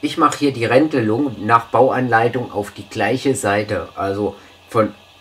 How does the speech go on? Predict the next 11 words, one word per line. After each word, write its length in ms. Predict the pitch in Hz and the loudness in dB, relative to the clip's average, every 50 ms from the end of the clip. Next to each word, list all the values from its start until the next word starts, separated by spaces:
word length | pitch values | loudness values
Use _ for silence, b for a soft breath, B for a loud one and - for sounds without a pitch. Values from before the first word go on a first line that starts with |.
| - - _ - - - - - - - - | -20 -20 _ -20 -20 -20 -20 -20 -20 -12 -6
mir 240 | - 123 123 123 - | -2 0 2 2 2
aus 180 | 160 - - | 0 -2 -4
gesehen 340 | 120 107 92 113 113 113 110 | -10 -6 -2 -2 -2 0 0
jetzt 180 | 113 110 - - | -2 -4 -6 -12
auf 100 | 98 - | -10 -4
der 200 | - 107 95 87 | -2 -2 -2 -2
rechten 380 | 101 104 101 - - 113 107 92 | -4 -6 -6 -8 -8 -8 -6 -4
Seite 360 | 95 95 98 107 113 113 113 | 0 0 2 2 0 0 -4
hier 260 | 98 90 95 90 85 | -6 -4 -6 -6 -6
ist 260 | - 87 - - - - | -6 -10 -12 -12 -16 -14
die. 200 | 87 80 - | -14 -14 -14